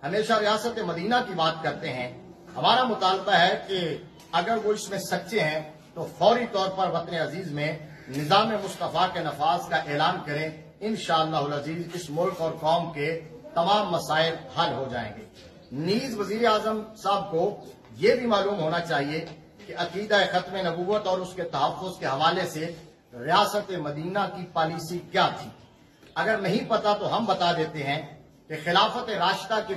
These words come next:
پہلے عہد دور صدیقی میں یمامہ کے میدان میں تاریخ اسلام کا سب سے بڑا معرکہ اسی عقیدے کی حفاظت کے لیے بپا ہوا تھا۔ پھر پاکستان میں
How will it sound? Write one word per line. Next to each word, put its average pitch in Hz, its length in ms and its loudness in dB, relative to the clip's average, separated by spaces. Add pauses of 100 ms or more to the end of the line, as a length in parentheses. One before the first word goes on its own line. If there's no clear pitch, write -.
پہلے 202 340 2
عہد 180 240 4 (540)
دور 185 220 4 (200)
صدیقی 185 460 -6
میں 165 360 -4 (360)
یمامہ 185 420 4 (160)
کے 214 100 2
میدان 175 520 2
میں 156 200 -4 (180)
تاریخ 214 400 0
اسلام 180 580 2
کا 170 140 0 (180)
سب 220 120 8 (160)
سے 190 100 -4 (160)
بڑا 196 240 4
معرکہ 170 760 2 (300)
اسی 214 360 -6
عقیدے 180 600 0
کی 170 420 -4
حفاظت 190 560 2
کے 170 120 -2
لیے 156 240 -2
بپا 165 400 2
ہوا 139 280 -2 (100)
تھا۔ 110 120 -12 (540)
پھر 196 200 0
پاکستان 196 720 2
میں 175 120 0